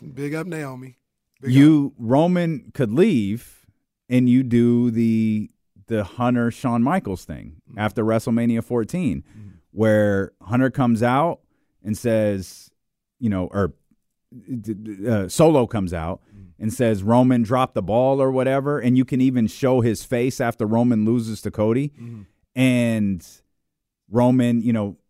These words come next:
Speaker 2: Hunter that night does the, "You look to your blood, you look to the, the Click," and out comes the one two three Kid, and you get this new version of D X.
Speaker 1: Mm-hmm.
Speaker 2: Well, you, you can start by not having Jimmy be a clown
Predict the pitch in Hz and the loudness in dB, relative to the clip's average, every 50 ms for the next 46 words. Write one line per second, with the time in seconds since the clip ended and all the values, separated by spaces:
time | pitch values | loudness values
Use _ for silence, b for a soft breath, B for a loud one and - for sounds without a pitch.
0 | _ _ _ _ - - 123 143 156 156 131 113 113 113 104 98 123 139 151 143 | _ _ _ _ -6 0 2 2 4 4 4 2 2 2 2 2 2 2 2 0
1 | 107 110 117 117 117 104 98 107 110 104 104 107 107 113 113 117 120 - - - | 0 -2 0 0 0 -2 -2 0 0 0 0 0 0 0 2 2 0 -2 -2 -6
2 | 107 104 101 90 101 120 123 123 120 110 113 113 123 117 - - 113 101 104 95 | -4 -4 -4 -2 0 2 2 2 2 0 0 -2 -2 -2 -4 -6 -6 -2 -2 -2
3 | 90 87 - - - 95 82 - 143 165 151 135 113 - 113 113 107 95 107 113 | -2 -4 -8 -10 -14 -12 -6 0 2 2 2 2 -2 -4 -6 -6 -4 -2 -4 -4
4 | 107 - - 123 113 110 107 101 92 - 104 101 113 117 110 - 120 113 92 - | -4 -4 -4 -2 0 0 0 0 -2 -4 -4 -2 0 0 0 -2 -4 -8 -6 -4
5 | 107 107 107 95 - 131 123 123 120 117 107 107 104 98 113 104 - 101 92 90 | -4 -4 -4 -2 0 0 2 2 2 0 0 0 0 -2 -2 -4 -4 -6 -6 -2
6 | 104 107 104 92 104 101 101 92 - 90 85 80 90 92 104 143 175 156 113 - | -2 -2 0 0 0 -2 -2 -2 -4 -6 -6 -6 -6 -4 -2 0 0 0 -2 -4
7 | - _ B B B 104 104 101 92 85 B _ - 104 117 117 117 113 110 101 | -10 _ B B B -20 -20 -20 -20 -20 B _ -6 -2 0 2 2 2 0 -2
8 | - _ _ _ _ _ _ _ _ _ _ _ _ _ _ _ _ _ 127 - | -4 _ _ _ _ _ _ _ _ _ _ _ _ _ _ _ _ _ _ -20
9 | 110 117 _ _ 202 196 170 139 131 131 _ _ _ _ - 131 117 107 - 226 | -20 -20 _ _ -20 -20 -20 -20 -20 _ _ _ _ _ -4 -2 -2 0 0 0
10 | 202 190 - - - - 165 160 170 - - 110 110 104 101 101 107 98 - 113 | 0 0 -2 -4 -2 0 2 2 2 2 0 -2 -2 0 0 -2 -2 -2 -2 -4
11 | 107 110 113 113 117 110 110 104 87 101 110 107 104 90 98 95 87 76 - 113 | -4 -2 0 0 0 0 0 -2 0 0 0 0 0 0 -2 -4 -4 -4 -4 -2
12 | 117 117 104 85 82 87 92 | 0 0 0 -2 -4 -6 -8